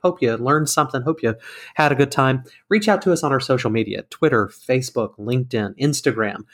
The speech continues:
wherever you want to find us. Ask us questions. We'd love to help.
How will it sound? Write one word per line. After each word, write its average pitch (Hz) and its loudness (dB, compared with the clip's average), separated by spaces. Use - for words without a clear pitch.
wherever 151 4
you 175 4
want 139 4
to 127 -8
find 110 -2
us. - -10
Ask 185 0
us - -6
questions. 143 0
We'd 110 -4
love 135 2
to 127 -2
help. 113 -2